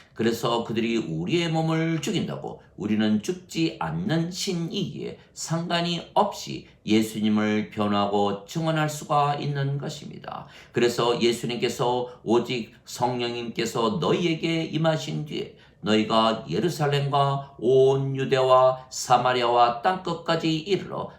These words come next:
나를 증거할 것이라 말씀하셨습니다. 사도행전 일 장 팔 절. 그리고 그 제자들이 모두 예수님의 말씀대로 성령님을 받고 나서 예수님을 증거하되 죽기까지 하며 증거하-,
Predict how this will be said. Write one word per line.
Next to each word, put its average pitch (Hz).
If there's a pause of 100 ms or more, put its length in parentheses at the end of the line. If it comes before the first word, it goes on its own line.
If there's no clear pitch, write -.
나를 110
증거할 104
것이라 135
말씀하셨습니다. 87 (160)
사도행전 117
일 107
장 -
팔 -
절. - (300)
그리고 117
그 117
제자들이 113
모두 180 (240)
예수님의 147
말씀대로 190 (180)
성령님을 110
받고 156
나서 - (280)
예수님을 107
증거하되 127 (160)
죽기까지 151
하며 139
증거하-, 123